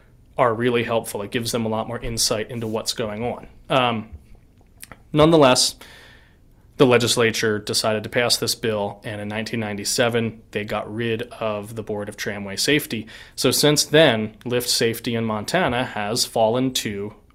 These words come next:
um, just the Forest Service in the way that I described. That put Montana in the ranks of states that do not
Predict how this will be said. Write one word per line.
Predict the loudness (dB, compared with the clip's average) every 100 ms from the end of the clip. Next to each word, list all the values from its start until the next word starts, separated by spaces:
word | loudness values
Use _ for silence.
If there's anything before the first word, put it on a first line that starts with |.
| -12
um, | -8 -8 -8 -12 -8
just | -6 -4
the | 0
Forest | 2 2 2
Service | -4 -8 -8 -8
in | -8
the | -10
way | -10
that | -10 -10
I | -10
described. | -8 -4 -2 -2 -6 -14 -20 -20 _ _ -20 -20 -20 _ -18 0
That | 0 0 2
put | 4 4 -2 -20 -20 -20 -20 -2
Montana | 2 2 2 2 2 2 -2 -4
in | -2 -2
the | -2
ranks | -2 -2 -4
of | -4
states | -2 0 0 -2 -6
that | -6 -8
do | -6
not | -4 -2 -2 -6